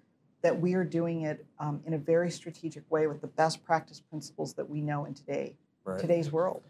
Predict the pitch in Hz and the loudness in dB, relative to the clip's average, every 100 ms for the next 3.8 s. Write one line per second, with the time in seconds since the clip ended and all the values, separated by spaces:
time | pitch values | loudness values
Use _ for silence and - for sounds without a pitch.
0 | - 170 160 214 - 160 175 190 135 - | 0 2 2 0 -2 -2 0 0 -2 -6
1 | - _ _ 160 151 190 156 127 120 110 | -16 _ _ -4 0 2 2 4 4 4
2 | - _ _ _ _ _ _ - 123 120 | -2 _ _ _ _ _ _ 4 8 10
3 | 123 151 139 131 110 107 104 | 10 8 8 8 8 8 8